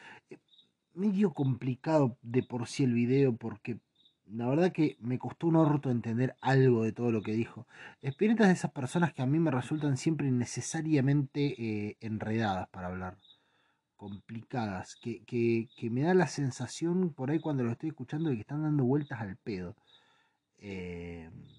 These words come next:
y, y que... No, no sé, qué sé yo, no, no, no, calculo que... Calculo que cuando iba a pedir un kilo de rabas lo pedía de una forma normal, pero, eh,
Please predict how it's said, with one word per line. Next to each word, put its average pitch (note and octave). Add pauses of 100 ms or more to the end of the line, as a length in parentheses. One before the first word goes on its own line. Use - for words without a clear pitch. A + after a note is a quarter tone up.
(380)
y, A2
y A2+
que... G#2+ (920)
No, B2+
no C#3
sé, B2
qué B2
sé -
yo, F#2
no, G2+
no, G2+
no, G2+ (240)
calculo B2+
que... A#2 (800)
Calculo B2+
que C3
cuando A2+
iba D3
a -
pedir C3
un C#3
kilo C#3
de A2
rabas B2
lo G#2+
pedía B2
de A#2
una A#2
forma A#2+
normal, A2+
pero, A#2
eh, A2